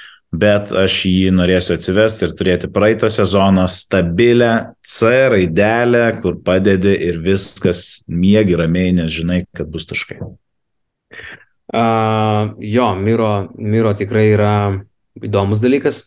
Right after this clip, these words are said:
Speaker 2: Įdomus, žinai, aš turiu tą žmogų, aš iš jo išsišaipiau, vadinau jį talismanu, bet jeigu mes šiek tiek rimčiau pakalbėsim apie Carsoną Edwardsą, aišku, tai nėra aktualu žmonėms, kurie turi nors šiek tiek pinigų, taip,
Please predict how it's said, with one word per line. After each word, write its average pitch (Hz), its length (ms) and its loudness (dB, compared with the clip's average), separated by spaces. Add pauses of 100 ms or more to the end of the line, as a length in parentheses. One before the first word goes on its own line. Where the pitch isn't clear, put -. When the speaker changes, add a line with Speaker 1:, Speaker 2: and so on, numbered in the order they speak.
Speaker 2:
Įdomus, 135 680 -2
žinai, 135 320 0
aš - 380 -4 (180)
turiu - 200 0
tą 113 120 2
žmogų, 123 340 2
aš 104 140 -6
iš 104 80 -4
jo 117 120 2
išsišaipiau, 107 520 0
vadinau 110 280 2
jį 107 120 0
talismanu, 110 560 0
bet 101 220 -2 (580)
jeigu 127 240 2
mes 120 160 0
šiek 110 160 0
tiek 117 160 -2
rimčiau 110 280 0
pakalbėsim 104 440 -4
apie 95 160 -4
Carsoną 107 440 -4
Edwardsą, 135 580 -4 (840)
aišku, 110 300 0
tai 117 140 4
nėra 117 260 2
aktualu 110 360 0
žmonėms, 110 380 0
kurie 104 200 0
turi 107 220 -2
nors 98 220 -2
šiek 101 200 -6
tiek 107 280 0
pinigų, 101 400 0
taip, - 220 -6